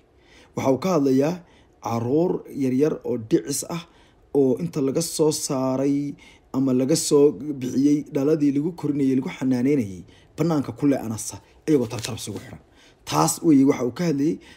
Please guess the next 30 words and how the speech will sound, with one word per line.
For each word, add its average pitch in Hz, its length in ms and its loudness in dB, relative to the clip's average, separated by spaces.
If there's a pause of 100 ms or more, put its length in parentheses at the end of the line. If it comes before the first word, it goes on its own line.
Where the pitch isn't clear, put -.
(100)
taas 175 200 0
weeye 165 160 8
waxa 147 220 2
uu 151 120 -2
dirayay, 156 320 4
taas 165 240 0
weeye 151 200 2
waxa 143 220 -2
uu 139 300 -2
markaasi, 135 440 -4 (120)
eh, 131 140 -2
sheegayay. 104 420 -4 (360)
Marka, - 340 0
Hakan 175 460 -2
Fidan 151 400 0
waxa 139 200 -6
uu 113 80 -4
ka 170 160 -10
hadlayay 127 320 -4
isaguna 127 340 -4 (100)
taas - 260 -6
kama 127 180 0
duwana, 120 260 -6
kamana 110 280 -6
dhacdo, 92 280 -14 (600)
kamana 156 280 6
foga. - 260 -12 (420)
Waxa 139 280 0 (120)
uu 160 180 4
qabaa 143 400 0